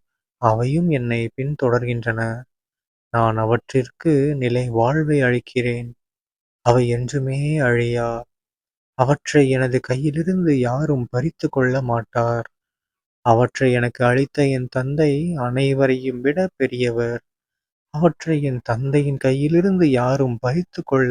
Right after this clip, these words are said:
இயலாது. நானும் தந்தையும் ஒன்றாய் இருக்கிறோம்"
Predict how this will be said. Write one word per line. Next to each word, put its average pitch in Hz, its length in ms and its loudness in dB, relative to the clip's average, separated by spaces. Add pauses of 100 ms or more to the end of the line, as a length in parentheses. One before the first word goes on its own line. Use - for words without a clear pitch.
(120)
இயலாது. 120 560 -2 (960)
நானும் 117 420 0
தந்தையும் 131 680 -2
ஒன்றாய் 135 600 -2
இருக்கிறோம்" 120 680 -4